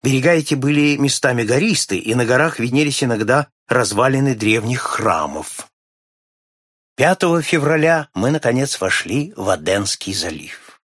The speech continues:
Этот залив можно сравнить с воронкой, которая вставлена в горлышко Бабельмандебского пролива, чтобы воды Индийского океана вливались в воды Красного моря. Шестого февраля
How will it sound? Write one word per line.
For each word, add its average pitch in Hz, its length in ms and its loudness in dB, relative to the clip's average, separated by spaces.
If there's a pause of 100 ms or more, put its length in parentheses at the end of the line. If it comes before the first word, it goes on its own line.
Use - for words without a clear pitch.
(380)
Этот 135 280 -4
залив 139 360 0
можно 143 220 0
сравнить 131 440 0
с - 140 0
воронкой, 143 680 0
которая 107 420 0
вставлена 139 680 0
в 92 100 -4
горлышко 127 580 0
Бабельмандебского 107 1000 0
пролива, 135 500 -2 (220)
чтобы 127 500 0
воды 113 400 0
Индийского 90 600 -2
океана 190 480 2 (220)
вливались 127 720 2
в 98 60 -6
воды 123 440 0
Красного 101 680 -2
моря. 78 380 -6 (1160)
Шестого 98 580 -2
февраля 87 600 -2